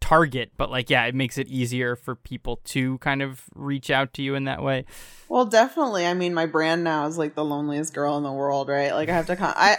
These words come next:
Speaker 2: I mean, I don't really wanna keep writing about this subject. I feel like I've said what I have to say
Speaker 1: Yeah,
Speaker 2: about it,
Speaker 1: yeah.
Speaker 2: <laughs> but I am continuing to have to promote it by talking about it. I like talking about it. I like hearing other people's opinions 'cause it is a subject where people, like, really wanna weigh in and be like, "Oh, yeah, this happened to me.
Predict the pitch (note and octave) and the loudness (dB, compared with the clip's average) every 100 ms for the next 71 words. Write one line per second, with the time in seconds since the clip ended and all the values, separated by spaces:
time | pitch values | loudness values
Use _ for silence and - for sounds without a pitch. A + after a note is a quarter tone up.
0 | G#4 B3 C4+ B3+ B3+ D4 C#4 D4 A#3+ A#3+ | 6 6 6 6 6 8 8 6 4 2
1 | B3+ F#3+ F#3+ C#4+ C#4+ E3+ D#3+ F3+ G3+ G#3 | 0 4 4 6 4 2 2 0 0 0
2 | G3+ D#3+ D#3+ E3+ D#3+ D#3+ E3 D#3+ D3 D#3 | -2 -2 -2 0 0 0 -2 -2 0 0
3 | D#3+ D#3+ D#3+ - D3+ E3 E3 G3 A3 A#3+ | 0 -2 -4 -2 2 6 8 6 4 2
4 | B2 C4 C4 E4+ A#3 G3 A3+ D4 E3+ E3 | 4 2 6 6 8 6 8 6 4 2
5 | F3+ G#3 F3 F#3 D#3+ D#3 D#3+ F#3 E3+ E3+ | 0 -2 -2 -2 -2 -2 0 -2 -4 -6
6 | E3 D3 C#3+ C#3 - - D3 G3+ F2 E2 | -4 -2 -4 -4 -6 -2 -4 -4 -6 -2
7 | C#2+ F2 F2+ - - C4 E4 F4 E4+ B3 | 0 0 -2 -4 -4 0 2 2 2 2
8 | G#3 D#3+ G3+ D4+ D4+ A#3+ F3 B3 B3 F#3+ | 2 4 2 0 0 0 0 0 0 -2
9 | F#3 D3+ D3 D3 G#3 F#3+ C#4+ A#3 F3 G3 | -2 0 0 -2 0 2 2 2 2 2
10 | D3 C#3+ D3 D3+ D3 D3 - C#3+ C3+ C#3+ | 0 0 -2 -2 -4 -2 0 0 0 -2
11 | B2+ B2+ D3 C#3 C3+ B2+ C3+ C#3+ C#3+ G#2 | -2 -2 -2 0 -2 -2 -2 -2 -4 -4
12 | D#2+ C3+ - - - - - _ - F#3 | -2 -4 -4 -10 -20 -20 -20 _ 2 4
13 | F#3 F#3 D#3+ F3+ G3+ F#3 F3 F3+ E3+ E3+ | 6 6 4 2 0 0 0 0 2 2
14 | E3+ E3 E3+ | 0 0 -4